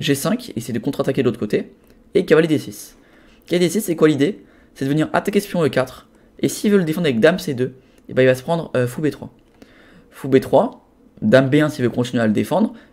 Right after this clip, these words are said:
et tranquillement prise. Même pas besoin de faire prise en fait, juste cavalier C quatre. Et là on remarque que les noirs vraiment ont une, ont vraiment l'initiative et que c'est très facile de jouer. Donc ici, il, il fait pas, euh, dame C deux,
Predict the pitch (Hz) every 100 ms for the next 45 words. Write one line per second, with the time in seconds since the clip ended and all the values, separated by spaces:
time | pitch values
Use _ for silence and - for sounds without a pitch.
0 | - 160 151 131 131 135 - - - -
1 | 151 180 185 147 120 113 - 147 117 104
2 | 104 165 - 123 113 98 98 - _ _
3 | - - - - _ - 170 139 160 -
4 | 127 143 156 123 151 143 123 113 110 -
5 | _ _ _ - 110 131 160 156 131 120
6 | - 170 113 107 - - _ - 196 190
7 | 127 - 135 120 107 - _ _ _ -
8 | - - - 113 120 131 180 240 247 _
9 | _ _ _ _ _ _ - 135 131 -
10 | 143 113 139 120 117 117 110 139 233 -